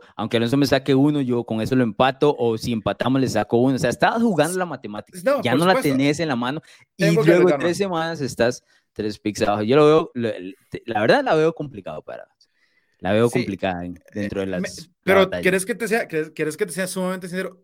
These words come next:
Speaker 2: El,
Speaker 1: Ujú.
Speaker 2: el, el tema del Survivor me duele, no tanto por, por eso que vos decís, sino por el
Speaker 1: Ok.
Speaker 2: tema que es Matt Ryan. El pick
Speaker 1: <laughs>
Speaker 2: que realmente me golpeó
Speaker 1: Ujú.
Speaker 2: fue el de, fue el de Carolina. O sea,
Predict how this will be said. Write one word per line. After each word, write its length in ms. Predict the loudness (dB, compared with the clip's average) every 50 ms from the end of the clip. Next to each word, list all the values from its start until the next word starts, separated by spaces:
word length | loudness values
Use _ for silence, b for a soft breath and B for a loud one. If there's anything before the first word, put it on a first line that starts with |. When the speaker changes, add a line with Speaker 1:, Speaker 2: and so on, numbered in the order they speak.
| _ -6
Speaker 2:
El, 140 | -2 -2 0
Speaker 1:
Ujú. 100 | 0 0
Speaker 2:
el, 560 | 0 -2 -2 -6 -6 -8 -8 -10 -12 -14 _ b b b b b b b b b b b b b b -6
el 200 | -4 -4 0 2
tema 160 | 0 2 0
del 80 | -2 -2
Survivor 400 | -2 0 2 0 0 0 -2 -2
me 80 | -2 -2
duele, 440 | 0 0 2 2 2 0 0 -2
no 200 | -2 -2 -4 -4
tanto 420 | -4 -4 -6 -6 -4 -8 -8 -10 -4
por, 320 | -4 -4 -2 -4 -6 -10
por 180 | -8 -6 -2 -2
eso 320 | -2 -2 -2 -4 -8 -6
que 100 | -6 -4
vos 100 | -4 -4
decís, 400 | -6 -8 -10 -12 -12 -14 -20 _ _
sino 320 | -14 -12 -6 -2 -2 2
por 120 | 2 2
el 40 | 2
Speaker 1:
Ok. 60 | 2
Speaker 2:
tema 160 | -2 -4 -4 -2
que 80 | -2
es 60 | -2 -2
Matt 120 | 0 0
Ryan. 460 | 0 0 0 0 -4 -6 -10 -12 _ _ _ _ _ _ _ _ _ _ _ _ _ _ _ _ -16 -6 -4
El 160 | -4 -4 -4
pick 260 | -2 0 0 0 0
Speaker 1:
<laughs> 140 | -2 -4 -2
Speaker 2:
que 120 | -4 -4 2
realmente 680 | 2 2 2 2 2 2 0 0 0 -2 -4 -4 -4
me 200 | -2 -2 -4 -2
golpeó 600 | 0 0 -2 -2 -2 0 2 4 4 4 2 -4 _ _ _ _ _ _ _ _ _ -8
Speaker 1:
Ujú. 320 | -6 -2 0 0 0 0
Speaker 2:
fue 140 | -2 -4 -4
el 140 | -4 -2 -2
de, 260 | -2 -2 -2 -4 -8 -12 -18
fue 160 | -8 -8 -6
el 80 | -4
de 80 | -4 -4
Carolina. 480 | -4 -6 -6 -6 -10 -12 -14 -16 _ _ _ _ _ _ _ _ _ _ _ _ _ _ _ _
O 80 | -12
sea, 360 | -8 -8 -8 -8 -10 -12 -16